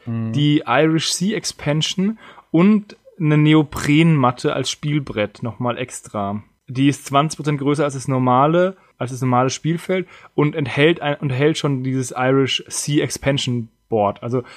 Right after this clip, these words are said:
Speaker 2: dieses ganze Spiel spielt in Great Britain. Die Aliens sind in Schottland gelandet und man verteidigt halt England, beziehungsweise die Reste von Schottland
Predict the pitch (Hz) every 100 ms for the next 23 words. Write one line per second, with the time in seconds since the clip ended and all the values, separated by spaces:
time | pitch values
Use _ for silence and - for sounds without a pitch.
0 | - 131 123 139 143 143 - 156 - -
1 | 151 170 170 _ - 139 127 139 127 -
2 | 143 - 208 226 _ _ _ - 135 135
3 | 127 131 143 147 - 143 147 143 123 151
4 | 170 160 156 156 156 160 - - 131 131
5 | 127 139 131 120 127 131 123 - 127 120
6 | 120 120 _ 123 135 139 139 156 - -
7 | 123 123 120 120 120 127 120 147 160 156
8 | 160